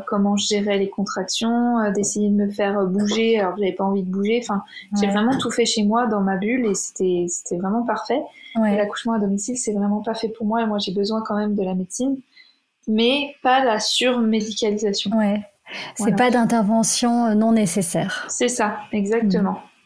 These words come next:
Speaker 1: Et c'est là que, bah, avoir un projet de naissance, euh, c'est, euh, c'est essentiel.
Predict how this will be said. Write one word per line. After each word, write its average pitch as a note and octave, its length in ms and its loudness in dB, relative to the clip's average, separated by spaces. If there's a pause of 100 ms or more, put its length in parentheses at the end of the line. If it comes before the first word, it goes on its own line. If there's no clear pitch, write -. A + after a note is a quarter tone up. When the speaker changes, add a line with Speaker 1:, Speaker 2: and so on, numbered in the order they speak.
(440)
Speaker 1:
Et G#3 40 0
c'est G3+ 200 0
là G#3 160 2
que, G#3 260 0
bah, F3+ 360 -2
avoir F#3 260 -2
un F3+ 60 -4
projet G#3 260 -4
de F#3+ 60 0
naissance, F3 440 -4
euh, A3 260 -4 (360)
c'est, - 440 -6
euh, - 60 -6 (1000)
c'est - 380 -2
essentiel. A3 680 0